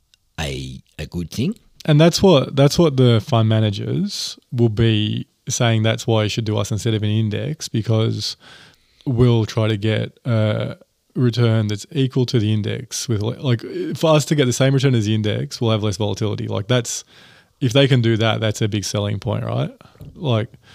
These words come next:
Speaker 1: Yep.
Speaker 2: or, you know, on a, on a, on a like for like basis, return versus volatility will outperform the index. Like, that's, that's the argument for professional money managers.
Speaker 1: Mm.
Speaker 2: Yeah.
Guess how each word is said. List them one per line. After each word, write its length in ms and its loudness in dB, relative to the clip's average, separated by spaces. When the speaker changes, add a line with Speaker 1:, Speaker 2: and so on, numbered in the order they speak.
Speaker 1:
Yep. 180 -6
Speaker 2:
or, 580 6
you 140 4
know, 160 4
on 100 6
a, 80 6
on 240 4
a, 200 6
on 140 4
a 60 6
like 300 4
for 160 -2
like 280 2
basis, 500 0
return 340 2
versus 260 -2
volatility 540 -2
will 240 -2
outperform 480 -4
the 100 -6
index. 500 -10
Like, 160 0
that's, 420 0
that's 240 4
the 80 2
argument 400 0
for 200 -2
professional 400 -2
money 200 -2
managers. 560 -6
Speaker 1:
Mm. 40 -20
Speaker 2:
Yeah. 220 2